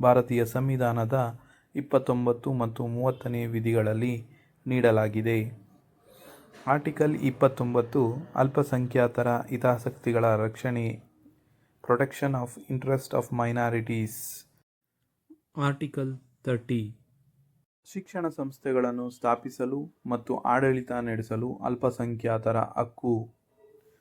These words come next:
ಸಂವಿಧಾನಾತ್ಮಕ ಪರಿಹಾರಗಳ ಹಕ್ಕುಗಳು. ಭಾರತೀಯ ಸಂವಿಧಾನವು ಮೂಲಭೂತ ಹಕ್ಕುಗಳನ್ನು ಜಾರಿಗೆ ತರಲು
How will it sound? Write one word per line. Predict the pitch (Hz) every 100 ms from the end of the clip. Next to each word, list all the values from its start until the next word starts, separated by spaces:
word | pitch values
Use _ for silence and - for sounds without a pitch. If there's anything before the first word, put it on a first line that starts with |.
| _ _ _ _ _ _ _ -
ಸಂವಿಧಾನಾತ್ಮಕ | 139 151 160 143 135 131 123 - 123 117
ಪರಿಹಾರಗಳ | 117 117 120 123 123 120 117 117
ಹಕ್ಕುಗಳು. | 113 113 110 127 113 113 110 117 107 107 - _ _ _ _ _ _ 117
ಭಾರತೀಯ | 127 135 - 120 117 107
ಸಂವಿಧಾನವು | 104 - 120 131 123 110 110 113 127 139 117 123 131 _ _ _ _ _ _
ಮೂಲಭೂತ | 143 165 151 127 127 127
ಹಕ್ಕುಗಳನ್ನು | 117 110 117 - 127 113 113 123 120
ಜಾರಿಗೆ | 107 110 117 127 117
ತರಲು | - 107 113 131